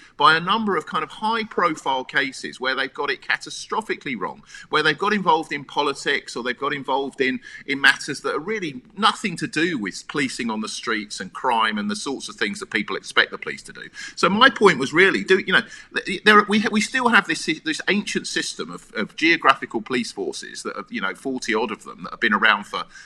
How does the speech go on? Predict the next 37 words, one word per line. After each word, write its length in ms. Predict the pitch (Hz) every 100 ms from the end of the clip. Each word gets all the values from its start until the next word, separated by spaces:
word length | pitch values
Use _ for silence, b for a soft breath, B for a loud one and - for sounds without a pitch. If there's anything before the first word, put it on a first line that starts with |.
| B
for 120 | 143
many, 300 | 165 196 170
many 180 | 131 117
years. 340 | 98 71 87
And 100 | 139
I, 80 | 151
and 100 | 180
I 120 | 202 240
just 200 | 220 180
wonder 240 | 185 151
whether 240 | 180 196
the 60 | 165
time 240 | - 175
has 100 | 139
come 300 | - 190 220 B B
to 100 | 180
just 220 | 175 220
have 160 | 226 196
either 240 | 190 165
a 60 | 143
national 520 | 160 196 - - 135
police 320 | 107 95 82
force 360 | - 67 78 - B B
or 140 | 156
some 180 | 151 190
sort 180 | 196 170
of 140 | 117
regional 420 | 139 202 175 135 110
police 280 | 87 78
force 200 | - 98
that 100 | -
is 100 | 170
completely 720 | - 180 - - 269 254 -
separate 520 | 214 - - - - -
from 140 | 110
politics, 540 | 143 117 - - -
that 100 | -